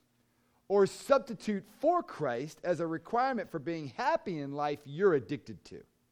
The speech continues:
It's a way of getting your sense of self. It's a way of getting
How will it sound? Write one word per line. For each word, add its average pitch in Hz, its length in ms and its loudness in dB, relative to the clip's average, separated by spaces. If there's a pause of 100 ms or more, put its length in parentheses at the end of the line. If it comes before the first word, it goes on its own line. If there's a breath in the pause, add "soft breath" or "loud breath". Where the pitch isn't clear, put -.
(1900)
It's - 160 -6
a 170 60 2
way 190 260 4
of 127 180 -2
getting 185 280 4
your 160 120 -2
sense 165 340 -6
of 127 100 -10
self. 143 520 -4
It's 120 120 -16
a 135 60 -10
way 165 180 -2
of 117 240 -8
getting 151 460 -2